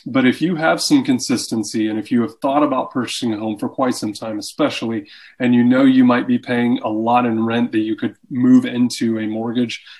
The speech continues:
and taxes and insurance and so on and so forth, talk with those people first, because they're gonna help set you up for,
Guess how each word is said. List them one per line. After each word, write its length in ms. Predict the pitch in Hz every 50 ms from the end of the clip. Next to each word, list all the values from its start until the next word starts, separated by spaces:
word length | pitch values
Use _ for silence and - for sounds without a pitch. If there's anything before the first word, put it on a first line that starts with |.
| _
and 160 | - 127 117 113
taxes 460 | - 120 113 113 - - 131 113 113
and 120 | 117 117
insurance 500 | 117 113 107 - - 117 113 110 113 -
and 120 | 131 123 117
so 200 | - 123 110 107
on 80 | 107
and 100 | 110 110
so 220 | - - 208 226 220
forth, 320 | - 131 123 120 120 - - - - - - - - - _ _
talk 240 | - - 175 - -
with 100 | 185 147
those 220 | 160 160 151 147
people 320 | - - 143 127 127 127 113
first, 520 | - - - - - - - - - - -
because 220 | 120 - 139 120
they're 120 | 131 151 160
gonna 160 | 185 190 170
help 320 | 131 143 151 151 151 151
set 380 | - - - 160 151 151 - -
you 220 | 151 139 127 123
up 240 | 117 120 120 - _ _
for, 480 | - 127 113 113 110 110 110 113 113